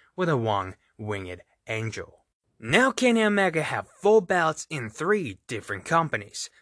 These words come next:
Triple A's Mega Championship, Impact World title, T N A World title, and of course, A E W World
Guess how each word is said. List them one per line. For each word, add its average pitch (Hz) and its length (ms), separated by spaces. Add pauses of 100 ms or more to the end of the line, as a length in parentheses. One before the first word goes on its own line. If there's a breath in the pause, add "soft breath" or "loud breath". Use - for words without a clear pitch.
Triple 226 320
A's 131 180
Mega 170 320
Championship, 101 800 (100)
Impact 214 480
World 101 240
title, 98 380 (240 soft breath)
T 254 240
N 262 80
A 175 160
World 104 320
title, 101 420 (200 soft breath)
and 233 120
of 226 160
course, 170 380 (260 soft breath)
A 151 200
E 202 40
W 190 380
World 127 540